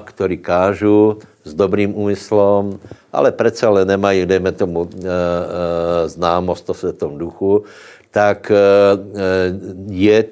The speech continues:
toto treba doplniť, hej. Dobre, takže potom prišiel do Efezu Pavel,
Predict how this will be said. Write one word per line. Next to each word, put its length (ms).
toto 320
treba 320
doplniť, 500
hej. 180
Dobre, 260
takže 540
potom 260
prišiel 400
do 80
Efezu 400
Pavel, 640